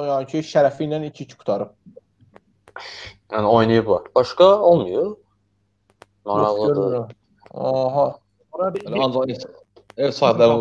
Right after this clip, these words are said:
Speaker 4: ut-, ut-, utur oldu, belə bir də.
Speaker 1: Demək olar, tam olaraq, ha. Bir dənə Kayseri arada istisna
Speaker 4: Kayseri.
Speaker 1: çıxdı, məsələn.
Speaker 4: Kayseri bir dənə səfər tutdu. Bu qalanı evdə kim oynayıb, udubdu, hə?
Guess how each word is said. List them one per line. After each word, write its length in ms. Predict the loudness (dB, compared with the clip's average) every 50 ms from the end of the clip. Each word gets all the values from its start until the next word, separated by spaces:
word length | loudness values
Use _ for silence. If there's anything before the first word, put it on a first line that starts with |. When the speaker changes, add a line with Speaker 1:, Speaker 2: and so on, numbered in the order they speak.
| -2 -4
Speaker 4:
ut-, 120 | -8 -10
ut-, 240 | -14 -14 _ -10 -10
utur 240 | -8 -6 -6 -4 -2
oldu, 220 | -2 -2 0 -2 -2 0
belə 220 | 0 2 2 0 0
bir 60 | 0
də. 80 | -4 -6 -8 -10 -14 -12 -10 -10 -8 -8 -8 -6 -8 -8 -6 -8 -8 -8 -8 -10 -14 -16 -16 -18 -20 -20 -16 -14 -14 -10 -6 -4
Speaker 1:
Demək 280 | -4 -2 0 0 0 2
olar, 260 | 4 4 4 4 4
tam 160 | 2 2 4
olaraq, 280 | 4 4 4 4 4 4
ha. 120 | 2 2 6
Bir 80 | 6 8
dənə 160 | 8 8 8
Kayseri 440 | 6 6 6 6 4 6 6 8 8
arada 280 | 8 8 8 6 6
istisna 420 | 2 0 -4 -8 -6 2 4 4 4
Speaker 4:
Kayseri. 220 | 4 2 0 -2
Speaker 1:
çıxdı, 180 | -2 -4 -8 -12
məsələn. 240 | -12 _ -18 -20 -20 _ _ _ _
Speaker 4:
Kayseri 380 | 0 2 2 2 2 2 0 2
bir 100 | 2 2
dənə 160 | 2 2 0 -2
səfər 200 | -6 -6 -4 -6
tutdu. 160 | -6 -6 -10
Bu 80 | -8 -8 -4
qalanı 340 | 0 0 0 2 2 2 2 2
evdə 200 | 4 4 2 2
kim 160 | 0 0 0
oynayıb, 220 | 0 0 0 0
udubdu, 320 | -2 -4 -4 -2 -2 0 0
hə? 300 | -2 -4 -8 -12 -18